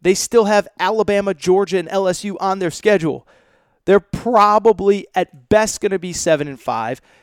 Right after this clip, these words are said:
maybe six and six. Like, is this the time to tell some of your, your players that haven't burned a red shirt, like,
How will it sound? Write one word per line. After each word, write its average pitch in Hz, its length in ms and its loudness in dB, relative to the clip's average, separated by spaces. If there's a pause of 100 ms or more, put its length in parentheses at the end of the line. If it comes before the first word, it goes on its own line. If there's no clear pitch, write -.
(140)
maybe 202 320 -2
six - 300 -4
and 143 100 -14
six. 220 480 -4 (360)
Like, 190 320 -2 (340)
is 202 140 -8
this 262 180 -2
the 226 140 -12
time 214 600 -6 (100)
to 214 100 -6
tell 233 280 2
some 233 240 -2
of 214 60 -4
your, 196 280 -4 (100)
your 180 160 -2
players 233 420 -2
that 190 80 0
haven't 202 320 -2
burned 202 240 -2
a 180 40 -2
red 220 220 -4
shirt, - 340 -6
like, 180 320 -4